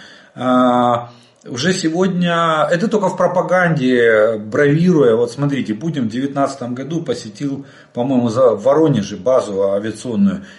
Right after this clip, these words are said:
там Ту сто шестидесятые были, и он отдаёт приказ, как верховный главнокомандующий,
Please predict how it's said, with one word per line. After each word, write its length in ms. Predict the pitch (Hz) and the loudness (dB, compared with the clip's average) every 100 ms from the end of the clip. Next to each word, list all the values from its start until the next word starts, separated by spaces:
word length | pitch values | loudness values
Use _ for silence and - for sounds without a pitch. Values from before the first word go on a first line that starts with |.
| - | -8
там 260 | 127 117 131 | -4 -2 0
Ту 80 | |
сто 180 | 151 147 | -2 0
шестидесятые 600 | 139 147 139 127 95 95 | -2 -2 -2 -2 -2 -10
были, 260 | 90 95 107 | -10 -6 0
и 80 | 131 | 2
он 220 | 147 135 | 4 2
отдаёт 500 | 120 117 131 127 - | 0 0 0 0 -2
приказ, 440 | 101 98 175 147 | -8 -2 0 0
как 240 | - 101 - | -2 -10 -8
верховный 420 | 110 - 107 107 | -10 -6 -2 -2
главнокомандующий, 1000 | 104 110 101 135 175 185 156 127 - 110 | 0 -4 -2 -4 0 0 0 -6 -10 -14